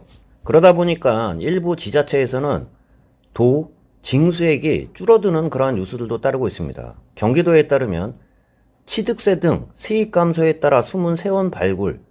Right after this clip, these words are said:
비과세 감면 자료에 대한 타용도 사용, 체납액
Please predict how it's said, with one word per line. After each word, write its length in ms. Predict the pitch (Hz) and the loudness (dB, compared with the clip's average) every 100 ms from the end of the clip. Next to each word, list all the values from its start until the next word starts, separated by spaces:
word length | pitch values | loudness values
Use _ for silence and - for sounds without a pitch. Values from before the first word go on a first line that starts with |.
| _ | _
비과세 480 | - 110 156 139 147 | -8 2 2 2 -2
감면 340 | 107 95 110 | -2 -2 -2
자료에 300 | 107 90 92 | -2 -2 -2
대한 320 | 87 95 143 - _ _ _ _ - | -2 -4 -4 -8 _ _ _ _ -4
타용도 540 | - 196 190 180 175 | 2 4 2 0 -2
사용, 400 | 160 143 95 64 _ _ _ _ | 0 0 -2 -6 _ _ _ _
체납액 720 | - 202 196 185 143 147 - | -6 0 2 4 2 0 -10